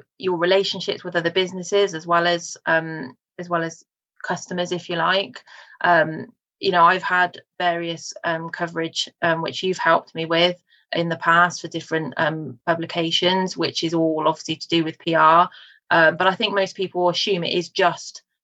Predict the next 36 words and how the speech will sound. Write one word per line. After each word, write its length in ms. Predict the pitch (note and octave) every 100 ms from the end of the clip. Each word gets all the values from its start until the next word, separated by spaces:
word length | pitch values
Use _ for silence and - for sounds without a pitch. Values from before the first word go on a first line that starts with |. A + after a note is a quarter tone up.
| _ _ _ _
you 120 | F#3+ F3
know, 300 | D#3 D#3+ - _ _ _ _
talking 280 | G3 F3+ F#3
to 100 | E3+
media 320 | E3+ D#3+ D#3+ D#3+
outlets 380 | D#3 D#3+ -
and 100 | E3+
newspapers 560 | F3 E3 - D#3+ - D#3
and 100 | E3
radio 300 | D#3+ D#3+ D#3
stations, 420 | C#3 D#3+ D#3 E3
things 140 | D#3+ D3+
like 100 | D3+
that. 240 | D#3+ -
But 100 | F3
it 100 | E3+
isn't. 280 | F#3+ F3 E3
It's, 280 | - C3+ - -
it's 220 | E3 -
how 160 | G3
you 180 | F3+ E3
communicate 640 | - F3 E3 D#3+ E3 D#3+ D#3
on 120 | E3
a 80 | D#3+
daily 300 | E3+ D#3+ D#3
basis 540 | E3+ E3+ - D#3 D3+
and 100 | D#3+
how 120 | D#3+
you 140 | D#3+ D#3+
put 200 | F3 -
your 160 | D#3+
brand 320 | F3+ F3 E3+
out 180 | D#3 -
there 220 | D3+ D3+
as 100 | D3
well. 380 | F3 D#3 D#3 -